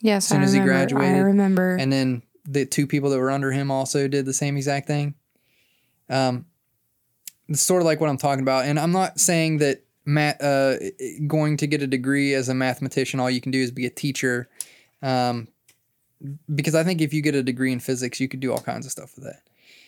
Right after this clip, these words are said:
Speaker 2: But what do you think? Do you think that they just have some there that are just, you know, "Hey, give us some money"?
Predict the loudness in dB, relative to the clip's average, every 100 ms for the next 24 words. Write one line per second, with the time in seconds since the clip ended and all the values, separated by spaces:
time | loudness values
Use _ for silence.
0 | _ _ _ 2 4 2 _ _ _ _
1 | _ 0 2 0 -2 -2 -4 -10 _ _
2 | _ _ _ _ _ _ _ _ -6 0
3 | 0 2 0 -2 -2 -2 0 0 0 0
4 | 0 0 0 0 -2 0 -2 -4 -4 -2
5 | 0 0 -2 -8 _ _ _ _ _ _
6 | -20 _ -4 -2 0 0 -2 -4 -4 -6
7 | -4 -4 -4 -8